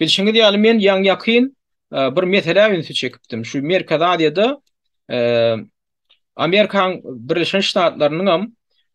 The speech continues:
täsirleriniň güýçlenip başlandygy hemem muň üstesine awgustyň inha ýigrim onuna birleşen ştatlaryň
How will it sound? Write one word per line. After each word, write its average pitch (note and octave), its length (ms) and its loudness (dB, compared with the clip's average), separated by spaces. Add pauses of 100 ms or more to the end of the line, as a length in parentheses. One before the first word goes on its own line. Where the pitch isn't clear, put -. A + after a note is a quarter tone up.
(200)
täsirleriniň E3 760 0
güýçlenip E3+ 440 -6
başlandygy D3 680 -2
hemem E3 200 -2
muň D#3 440 -4
üstesine F3+ 600 0 (460)
awgustyň F#3+ 680 0
inha D#3 460 -2
ýigrim F3 480 -2 (340)
onuna F#3 680 0 (1700)
birleşen F3 360 2
ştatlaryň F#3+ 440 0